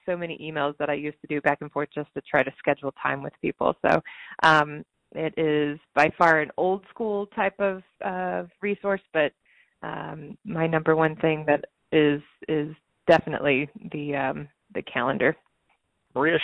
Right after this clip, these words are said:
Speaker 2: share with our quality people one professional association and one professional conference that you think would be a value add.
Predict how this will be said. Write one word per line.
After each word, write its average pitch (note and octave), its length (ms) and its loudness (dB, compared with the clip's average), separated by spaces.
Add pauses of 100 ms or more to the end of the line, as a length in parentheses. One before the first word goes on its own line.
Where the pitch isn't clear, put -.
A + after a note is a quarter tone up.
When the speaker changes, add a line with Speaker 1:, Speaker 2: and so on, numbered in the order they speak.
Speaker 2:
share A3 140 2
with A#3+ 160 4
our F3 100 6
quality D3+ 460 4 (100)
people A#2+ 540 0
one E3+ 480 2 (100)
professional C#3 680 2
association D#3+ 840 -2 (560)
and G#2+ 160 2
one D3 200 6
professional C#3 640 2
conference A2 520 0 (180)
that G#2 140 -8
you A2+ 140 -4 (140)
think B2+ 260 -4
would G2+ 140 -4
be G#2 220 -6
a G2 40 -4
value G#2 440 0
add. - 240 -6